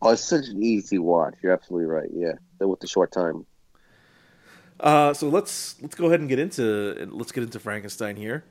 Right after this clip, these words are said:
Speaker 2: Um, the film begins basically with, uh, with, uh, an announcer coming out of a,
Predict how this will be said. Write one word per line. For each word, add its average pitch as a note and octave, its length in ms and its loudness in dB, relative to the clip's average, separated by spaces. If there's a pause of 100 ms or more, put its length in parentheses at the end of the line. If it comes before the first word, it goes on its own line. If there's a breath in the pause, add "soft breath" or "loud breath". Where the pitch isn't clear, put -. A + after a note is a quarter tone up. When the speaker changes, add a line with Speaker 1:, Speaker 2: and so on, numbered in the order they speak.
(120)
Speaker 2:
Um, A2 500 -2 (380)
the A2+ 180 -10
film D#3+ 720 4 (260)
begins C3 600 0
basically C3 600 -4
with, A2 340 -4
uh, G#2 280 -2 (760 soft breath)
with, A#2+ 260 -6
uh, G#2+ 400 0
an B2 80 -6
announcer D3 480 0
coming C3+ 380 0
out C#3+ 300 0
of A2+ 140 -2
a, A2 40 -4